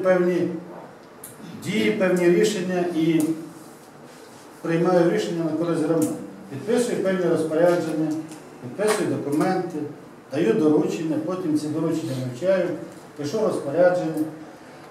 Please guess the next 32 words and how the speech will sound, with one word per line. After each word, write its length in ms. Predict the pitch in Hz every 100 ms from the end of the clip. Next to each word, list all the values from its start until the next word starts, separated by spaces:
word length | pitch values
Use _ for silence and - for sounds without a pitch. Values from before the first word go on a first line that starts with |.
| - -
<clears throat> 80 | - - - - - 139 - - - - - - - - - - 120
Ну, 60 |
працюю 460 | 123 147 147 170 151
так, 220 | 156 156
як 120 | 143 151
я 100 | 143
розумію, 380 | 139 156 180 156
на 100 | 151
користь 300 | 160 156 156
громади. 300 | 151 131 -
Я 140 | 175 214
жива 220 | 208 196
людина, 300 | 180 175 180
може, 280 | 170 165 165
я 80 | 160
щось 200 | 160 165 - - - - -
недопрацьовую, 920 | 151 175 160 165 160 180 196 185 175 151 - - - - -
десь, 220 | 175 175
може, 160 | 175 156
помиляюсь, 600 | 151 156 165 190 196 170 - 170
але... 400 | 170 180 - - - - - -
я 120 | 143
прийшов 420 | 165 185 - 180 165
з 60 |
бізнесу 500 | 160 240 226 180 165
і 80 | 160
дуже 260 | 160 208 190
багато 340 | 196 190 180
не 60 | 185
розумію, 360 | 180 175 190
що 140 | - 170
відбувалося 640 | 175 170 175 175 156 -